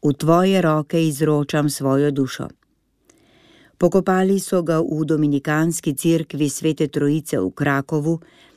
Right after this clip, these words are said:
kjer še zdaj počiva v krasni kapeli.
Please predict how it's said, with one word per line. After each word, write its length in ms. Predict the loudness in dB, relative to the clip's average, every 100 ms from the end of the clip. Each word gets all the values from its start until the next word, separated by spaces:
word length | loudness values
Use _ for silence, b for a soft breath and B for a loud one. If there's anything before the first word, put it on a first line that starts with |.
| b
kjer 220 | 0 2
še 220 | 2 -4 -4
zdaj 300 | -2 -2 0
počiva 520 | -4 -4 -2 0 0
v 80 | 0
krasni 560 | -2 -2 -2 -2 -2
kapeli. 540 | -2 -2 -2 -2 -4